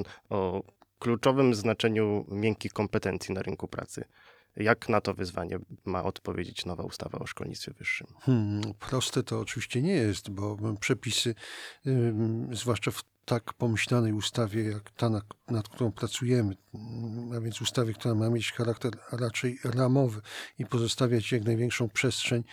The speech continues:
Speaker 2: em, swobody, autonomii, no właśnie dla aktów wewnętrznych uczelni, przede wszystkim dla, em, statutów.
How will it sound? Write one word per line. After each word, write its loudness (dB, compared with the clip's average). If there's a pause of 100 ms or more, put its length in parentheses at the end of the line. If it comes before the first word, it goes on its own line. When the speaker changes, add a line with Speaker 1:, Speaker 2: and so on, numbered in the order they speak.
(500)
Speaker 2:
em, 4
swobody, 4
autonomii, 4
no 2
właśnie 0
dla 0
aktów -2
wewnętrznych 2
uczelni, 4
przede -8
wszystkim -4
dla, 0
em, 0
statutów. -2